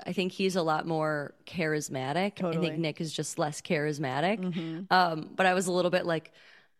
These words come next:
Speaker 1: "Oh, dang, I built it up so much in my head." And I was also just, like, so nervous that I was probably giving off this, like, insane energy.
Speaker 2: Yeah.
Speaker 1: But, like, it is a thing. Like, I,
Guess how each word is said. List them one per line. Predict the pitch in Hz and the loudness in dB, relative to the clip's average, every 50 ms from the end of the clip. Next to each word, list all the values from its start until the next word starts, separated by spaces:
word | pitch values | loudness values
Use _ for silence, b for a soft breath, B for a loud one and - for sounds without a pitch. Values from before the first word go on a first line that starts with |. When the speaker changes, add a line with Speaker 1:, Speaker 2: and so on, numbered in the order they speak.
| _ _ - | _ _ -10
Speaker 1:
"Oh, | 170 175 165 | -8 -6 -6
dang, | 156 - - 160 151 147 139 139 131 - | -6 -6 -6 -6 -4 -6 -6 -8 -10 -10
I | 156 180 | -10 -8
built | - - 151 151 151 - | -6 -4 -4 -4 -4 -4
it | - | -6
up | 180 156 - | -6 -6 -6
so | - - - - - 160 151 147 | -6 -8 -6 -4 -2 0 0 0
much | 151 156 151 139 135 - | 0 0 -2 -2 -4 -4
in | - 160 160 | -2 -2 0
my | 156 143 | 0 0
head." | 151 165 135 139 147 | 0 0 0 -2 -2
And | - - 220 220 | 0 2 4 6
I | 208 | 6
was | 214 220 220 | 6 6 4
also | 247 247 240 - 269 | 4 2 2 0 -2
just, | 208 214 196 - | -2 -2 -2 0
like, | - 170 156 - - - | 0 0 0 -2 -4 -6
so | - - - 180 170 170 | -4 0 2 2 4 4
nervous | 170 160 147 143 143 151 147 185 196 202 - | 2 0 -2 -4 -4 -2 0 2 0 2 0
that | - 170 156 | 0 0 2
I | 156 156 | 2 2
was | 160 160 | 2 2
probably | - - 165 160 165 165 | 2 2 2 2 0 0
giving | - 165 170 175 156 | -2 -2 0 0 0
off | 156 151 - | 0 -2 -2
this, | - 151 - | -4 -4 -4
like, | 156 143 - | -4 -4 -4
insane | - 165 156 - - 160 151 151 | -4 -4 -4 -2 -2 -2 -2 0
energy. | 151 143 143 143 151 - - 208 214 226 233 220 | -2 -2 -2 -2 -2 0 0 2 2 2 0 0
Speaker 2:
Yeah. | 190 180 160 165 196 185 151 | 0 0 0 0 -2 0 2
Speaker 1:
But, | 156 214 196 | 2 4 4
like, | 202 190 190 - | 4 2 2 2
it | - 240 247 | 2 2 4
is | 277 311 277 | 4 4 2
a | 294 - | 0 0
thing. | - 202 | 0 0
Like, | 190 165 160 - | 0 0 0 2
I, | 180 190 - | 2 2 4